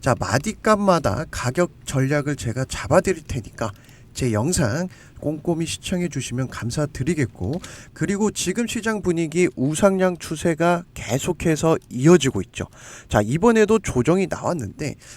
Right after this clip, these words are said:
앞선 고점을 지지하는 패턴이 나온다라고 하면 다시 한번 신고가, 그리고 십일월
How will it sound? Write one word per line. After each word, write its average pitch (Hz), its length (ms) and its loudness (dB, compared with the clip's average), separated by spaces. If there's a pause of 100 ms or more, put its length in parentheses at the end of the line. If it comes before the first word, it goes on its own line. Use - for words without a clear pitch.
(140)
앞선 233 480 2
고점을 190 580 2
지지하는 156 680 -2
패턴이 196 420 -2
나온다라고 143 580 0
하면 151 260 0 (320)
다시 - 260 -4
한번 185 320 0
신고가, 208 640 -4 (340)
그리고 147 440 -2 (240)
십일월 226 600 0